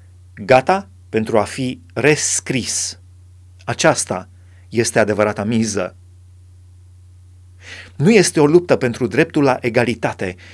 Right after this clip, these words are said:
ci pentru dreptul la definiție. Problema nu este dacă bărbații se pot căsători între ei, ci dacă va mai avea vreo valoare căsătoria. Este o luptă pentru a păstra formele și structurile unor concepte sociale esențiale,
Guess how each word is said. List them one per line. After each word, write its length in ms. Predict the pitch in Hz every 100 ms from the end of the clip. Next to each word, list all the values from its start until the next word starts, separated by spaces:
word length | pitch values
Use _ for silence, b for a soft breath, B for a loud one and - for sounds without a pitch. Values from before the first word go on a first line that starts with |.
| B
ci 140 | -
pentru 360 | 139 135 113 113
dreptul 560 | 90 135 - - 175 -
la 140 | 127
definiție. 920 | 110 123 - 135 139 - - 104 85 - - - - - - B B B B
Problema 400 | 160 165 247 208
nu 100 | 220
este 320 | 196 - 165
dacă 260 | 147 135 127
bărbații 500 | 131 123 160 - 139
se 120 | 127
pot 160 | 143
căsători 480 | - 135 135 123 131
între 220 | 135 127
ei, 260 | 123 131 110 B B
ci 140 | -
dacă 340 | 147 143 123 135
va 120 | 127
mai 220 | 127 127
avea 200 | 123 180
vreo 240 | 185 170 151
valoare 500 | 151 147 165 160 156
căsătoria. 720 | 156 - 143 135 127 107 - - - - B B B B
Este 320 | 131 - 127
o 100 | 107
luptă 400 | 107 135 - 208
pentru 280 | 180 139 123
a 60 |
păstra 360 | - 113 - 110
formele 520 | - 156 165 185 190
și 160 | 180 151
structurile 640 | - 143 - - 202 190
unor 240 | 170 156
concepte 460 | 131 135 - 180 185
sociale 640 | - - - 170 160 160
esențiale, 720 | 156 - 156 - 170 135 110